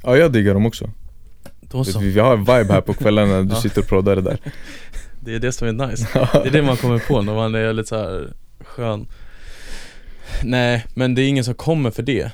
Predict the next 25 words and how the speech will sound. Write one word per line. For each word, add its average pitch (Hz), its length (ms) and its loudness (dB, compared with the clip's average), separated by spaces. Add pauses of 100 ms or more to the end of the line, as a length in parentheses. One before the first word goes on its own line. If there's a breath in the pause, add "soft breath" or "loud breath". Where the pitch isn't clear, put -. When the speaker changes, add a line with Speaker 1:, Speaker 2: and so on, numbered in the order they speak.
Speaker 2:
Så - 180 -8
jag - 60 4
har - 40 4
ju 127 60 4
Speaker 1:
Mm. 143 60 4
Speaker 2:
aldrig 113 160 -2
fått - 160 -8
showcasea 123 720 -2
liksom 101 360 -8
ute. 117 540 -4 (100)
Det 120 60 -6
är 120 40 -2
knappt 143 220 -2
så 117 100 -4
att 107 80 -4
jag 107 100 -4
kör 110 180 0
mina 110 380 0
som 110 460 0 (480)
jag 117 160 4
har 110 220 4
på - 180 0
Spotify. - 600 -4 (240)
Speaker 1:
Ja. 95 300 0 (260)
Speaker 2:
Liksom. - 360 -8